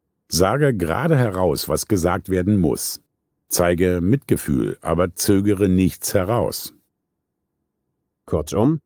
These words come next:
Speaker 2: Streitgespräche und die Übermittlung schlechter Nachrichten erledigst du am besten mündlich und nicht per Mail.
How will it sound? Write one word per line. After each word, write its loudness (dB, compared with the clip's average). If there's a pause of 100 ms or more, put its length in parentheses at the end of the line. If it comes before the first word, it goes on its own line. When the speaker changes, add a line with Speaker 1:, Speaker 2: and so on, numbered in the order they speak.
(480)
Speaker 2:
Streitgespräche 2
und 2
die 2
Übermittlung 2
schlechter 0
Nachrichten 2 (340)
erledigst 2
du 4
am 4
besten 0
mündlich -2 (300)
und 2
nicht 0
per -2
Mail. 0